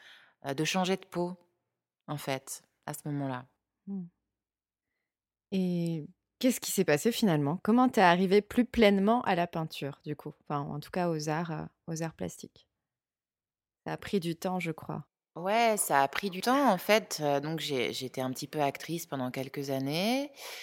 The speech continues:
Speaker 1: Et puis, euh, je suis tombée enceinte de mon premier enfant, Gustave. Et donc, je, je, à la naissance de Gustave, c'est revenu, en fait.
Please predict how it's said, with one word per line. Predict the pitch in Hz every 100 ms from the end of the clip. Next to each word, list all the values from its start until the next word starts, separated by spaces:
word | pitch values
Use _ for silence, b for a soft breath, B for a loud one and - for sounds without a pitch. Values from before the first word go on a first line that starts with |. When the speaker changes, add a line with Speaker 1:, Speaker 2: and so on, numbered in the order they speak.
| B B
Speaker 1:
Et | -
puis, | 151 - - 196 220 240
euh, | 175 156 147 143 - 78 - - - - - - - -
je | 165
suis | - -
tombée | 175 202
enceinte | 190 180 - 190
de | 180
mon | 156 156
premier | 151 - 160 156 147
enfant, | 147 - 220
Gustave. | 247 160 - 87 107 240 175 139 - B B B B _ -
Et | 156 156
donc, | 151 180 196 180
je, | 165 151
je, | 151 - 143 139 135 -
à | 143
la | 147
naissance | 160 170 220 196
de | 190
Gustave, | 160 - 185 214 -
c'est | 190
revenu, | 170 175 175 175
en | 156
fait. | - 131 - -